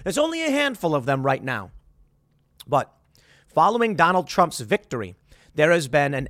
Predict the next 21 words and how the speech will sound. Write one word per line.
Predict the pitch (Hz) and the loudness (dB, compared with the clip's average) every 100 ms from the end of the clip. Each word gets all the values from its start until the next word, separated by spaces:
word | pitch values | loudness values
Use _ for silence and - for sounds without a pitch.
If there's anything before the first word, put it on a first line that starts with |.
| - | 2
ever-increasing | 175 165 208 190 185 175 - 170 - 151 123 | 2 4 2 2 -4 -6 -6 -4 -4 -6 -4
push | - 196 123 - - | 2 4 4 -2 -10
of | 127 _ | -12 _
populists | - - - 147 117 - - - | 0 0 0 -4 -6 -8 -10 -6
into | 185 196 - 214 | -4 -4 -4 2
office. | 214 214 - 80 - - _ _ _ _ _ | 4 4 0 -8 -8 -10 _ _ _ _ _
And | - 151 | -6 -2
now | 165 214 | 2 2
we | 208 233 | 2 0
may | 220 233 | 0 0
see | 226 - 214 | 0 -4 -4
the | 160 | -6
biggest | 147 254 240 233 - | -4 -2 -2 -4 -4
one | 175 190 | -2 -2
yet. | 185 185 208 - _ _ _ | 0 2 0 -2 _ _ _
So, | - 143 | -4 -4
of | 208 | -4
course, | - 233 220 - - _ _ - | -2 0 0 -4 -8 _ _ -8
the | - | -6
powerful | - - - 165 214 214 233 | -4 -4 0 0 0 0 0
elites, | 240 220 190 185 - | 0 0 -2 -4 -8